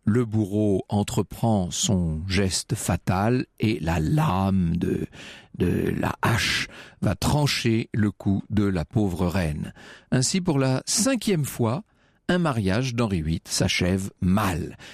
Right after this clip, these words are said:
Car avant Catherine Howard, le roi d'Angleterre a déjà fait décapiter une de ses épouses, donc Anne Boleyn évidemment. Il a divorcé de deux autres et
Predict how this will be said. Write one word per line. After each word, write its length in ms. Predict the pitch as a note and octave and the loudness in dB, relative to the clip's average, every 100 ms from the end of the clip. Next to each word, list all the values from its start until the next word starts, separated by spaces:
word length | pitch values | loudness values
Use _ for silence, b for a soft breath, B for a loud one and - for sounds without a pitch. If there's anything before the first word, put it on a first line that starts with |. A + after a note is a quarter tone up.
| B | B
Car 200 | - D2+ | -4 0
avant 360 | F#2+ A#2 B3 A3+ | 2 2 2 0
Catherine 420 | - G#2+ - E2+ | -2 -2 0 0
Howard, 560 | D2+ E2 A2+ D#3 F#3+ D3+ | 2 2 2 2 0 2
le 120 | E3 | 2
roi 240 | F3+ F#3+ | 2 0
d'Angleterre 460 | F#3 E3+ D#3+ E3+ A3+ | 0 2 0 0 0
a 60 | F#3+ | 2
déjà 260 | E3 D#3 | 2 0
fait 160 | - F#3 | 0 -2
décapiter 480 | E3+ D#3 D3+ C#3+ C3+ | 0 0 -2 0 2
une 80 | |
de 80 | A#2 | 2
ses 240 | G#2 F#2+ F2+ | 2 2 0
épouses, 320 | - C4+ G#3 | 2 2 2
donc 180 | G2 - | -2 -4
Anne 160 | E2+ | -2
Boleyn 360 | A#2 E3 B2+ E2+ | 2 2 2 0
évidemment. 560 | E2+ E2 D#2+ A2+ G#3+ B B B | -2 0 2 2 0 B B B
Il 180 | D#3+ D#3 | 0 2
a 60 | D3 | 2
divorcé 600 | G#3 G#3 G3 - D#3 A2 | 0 0 -2 0 0 2
de 120 | G#2 | 2
deux 300 | G2+ G#2+ C3 | 2 2 2
autres 260 | A3+ - - | 0 -2 -2
et 200 | F#3+ | -2